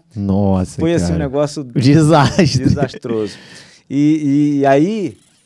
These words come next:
Speaker 2: é, foi, foi levantado ali, é, em mim, naquele momento ali,
Speaker 1: Uhum.
Speaker 2: um bloqueio muito grande de estar à frente,
Speaker 1: Olha
Speaker 2: de
Speaker 1: só,
Speaker 2: ministrar.
Speaker 1: cara.
Speaker 2: É, eu lembro que isso marcou a minha vida.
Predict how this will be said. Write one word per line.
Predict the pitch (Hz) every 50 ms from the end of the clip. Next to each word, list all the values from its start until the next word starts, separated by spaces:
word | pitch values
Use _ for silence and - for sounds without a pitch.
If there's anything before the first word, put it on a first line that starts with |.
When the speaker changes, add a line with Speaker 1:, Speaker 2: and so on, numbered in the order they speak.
| _ _ _ _ _ _ _ _ _ _ _
Speaker 2:
é, | 107 110 110 110 107
foi, | 98 - - - 113 117 117 120 123 120 120 117 107 104
foi | - - 117 117
levantado | 127 131 143 165 165 147 - 139 139 151 147 143
ali, | 135 131 135 139 143 143
é, | - 113 113 113 110 101 110
em | 127 147 160
mim, | 143 131 139 165 180 160 - - _ _ _ _
naquele | - 110 110 107 - 123 117
momento | 113 113 107 110 110 113 107 - 113
ali, | 104 113 135 160 156 151 _ - -
Speaker 1:
Uhum. | 87 80 80 85 - -
Speaker 2:
um |
bloqueio | 160 185 190 151 - 175 175
muito | 180 190 185 - 190
grande | 151 151 160 175 175 151
de | 151
estar | 147 - 147 139 131
à | 127
frente, | - - 117 107 - -
Speaker 1:
Olha | 262 277 233
Speaker 2:
de | 190 113
Speaker 1:
só, | 123 127 127 131
Speaker 2:
ministrar. | 147 160 - - 117 104 92 87
Speaker 1:
cara. | 90 90 - -
Speaker 2:
É, | - 101 104 107
eu | 107 110
lembro | 117 123 131 135 139
que | - - 151
isso | 151 - 156
marcou | 156 170 170 170 - 160 165
a | 165
minha | 165 175 175
vida. | 156 135 135 156 175 165 160